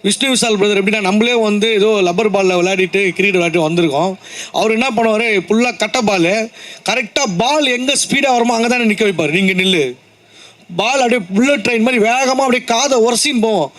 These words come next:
மிஸ் ஆனா பாலோட காதும் தனியா போயிடும். அந்த மாதிரி நம்மளை மாட்டி விடுவாப்புல. விக்ராந்த் சார் அவரும் அப்படிதான், அவரும் அதுக்கு ஆப்போசிட். அவர் என்ன பண்ணுவாரு, நம்ம ஓரமா நின்னா உடம்புல அடிப்பாரு பாலை,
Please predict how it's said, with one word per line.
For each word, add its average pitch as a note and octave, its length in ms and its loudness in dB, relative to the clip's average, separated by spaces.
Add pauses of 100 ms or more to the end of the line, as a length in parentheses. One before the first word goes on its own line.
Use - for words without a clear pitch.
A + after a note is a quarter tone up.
(180)
மிஸ் A3 320 0
ஆனா C#4 240 0
பாலோட C4 480 0
காதும் C4 300 0
தனியா A#3+ 260 0
போயிடும். F3+ 320 -2 (500)
அந்த A3+ 240 0
மாதிரி B3+ 220 0
நம்மளை A#3 140 0
மாட்டி G#3+ 240 0
விடுவாப்புல. G3 600 0 (580)
விக்ராந்த் C#4 380 -2
சார் C4 220 0
அவரும் C#4 340 2
அப்படிதான், A3 360 0 (200)
அவரும் A#3+ 240 0
அதுக்கு G#3+ 200 2
ஆப்போசிட். G3 520 0 (580)
அவர் B3+ 220 0
என்ன C4+ 180 0
பண்ணுவாரு, A#3+ 400 2
நம்ம A3+ 440 2
ஓரமா C4+ 260 0
நின்னா B3 340 0
உடம்புல A#3 140 2
அடிப்பாரு F#3+ 300 0
பாலை, D#3 320 0